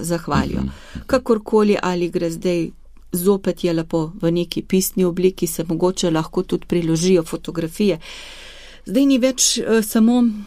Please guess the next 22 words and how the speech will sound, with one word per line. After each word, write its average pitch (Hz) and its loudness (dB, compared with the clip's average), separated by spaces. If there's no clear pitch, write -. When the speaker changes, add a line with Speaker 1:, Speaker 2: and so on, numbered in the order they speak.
Speaker 1:
moderno, 208 2
ključki, 202 -4
C 196 0
D 196 0
in 196 4
take 185 -2
oblike, 196 0
saj 190 0
že 190 0
Speaker 2:
Mhm. 180 -4
Speaker 1:
C 196 0
D-ja 185 0
skoraj 196 0
več 208 0
ni 214 4
praktično, 190 -2
Speaker 2:
Ja. 160 0
Speaker 1:
ne. 175 -2
Zdaj 190 -2
človek 196 0
komi 208 4
sledi, 190 0